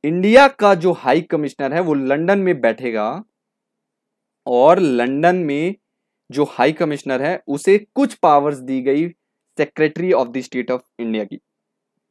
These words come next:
ठीक है। So some powers of the secretary of the state of India was transferred to the high commissioner of India to the I-, England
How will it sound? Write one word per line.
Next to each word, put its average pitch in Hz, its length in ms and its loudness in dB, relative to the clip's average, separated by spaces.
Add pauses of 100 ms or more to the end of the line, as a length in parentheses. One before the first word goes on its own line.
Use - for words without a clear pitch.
ठीक 175 120 -8
है। 190 160 2 (500)
So 226 160 8 (340)
some 226 160 4 (100)
powers 165 440 4
of 147 120 0
the 147 160 -6
secretary 151 420 -4
of - 20 -10
the 135 220 -6
state 147 240 -4
of 143 100 2 (180)
India 143 540 2 (340)
was 165 100 -2 (160)
transferred 208 720 4 (100)
to 151 120 0
the 165 280 4 (300)
high 180 160 6 (140)
commissioner 151 500 -2 (320)
of 127 120 4 (200)
India 135 520 0 (340)
to 147 100 0
the 196 200 4 (300)
I-, 127 180 -8 (200)
England 123 460 0